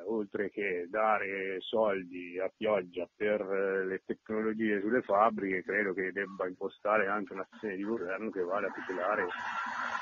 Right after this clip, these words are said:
gli eventuali esuberi che si formano con le nuove implementazioni tecnologiche delle aziende. Questa è la prima fase di passaggio, poi speriamo, insomma, che, eh,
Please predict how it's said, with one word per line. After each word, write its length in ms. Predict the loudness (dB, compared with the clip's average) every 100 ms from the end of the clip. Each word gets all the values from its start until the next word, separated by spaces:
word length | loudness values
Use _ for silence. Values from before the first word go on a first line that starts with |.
| 0
gli 80 | 4
eventuali 500 | 6 4 6 8 8
esuberi 420 | 6 6 8 6
che 120 | 6
si 100 | 2
formano 560 | 2 6 6 6 4 2
con 100 | 4
le 380 | 4 4 2 2
nuove 160 | 2
implementazioni 800 | 2 2 2 2 2 2 2 2
tecnologiche 760 | 2 0 0 2 4 4 2 0
delle 180 | 2 2
aziende. 580 | 0 0 0 -2 -6 -10 _ -20 -20 _ _ _
Questa 400 | 6 6 6 4 4 4
è 40 |
la 120 | 2
prima 240 | 2 0 2
fase 240 | 0 -2
di 80 | -2
passaggio, 640 | -2 -2 -2 -4 -6 -12
poi 320 | -2 -2 -2 -8 _ -20 _ _
speriamo, 500 | -14 -6 -2 0 0
insomma, 400 | -2 -4 -4 -2
che, 240 | -2 -4 -6 _ _ _ _
eh, 400 | -8 -8 -8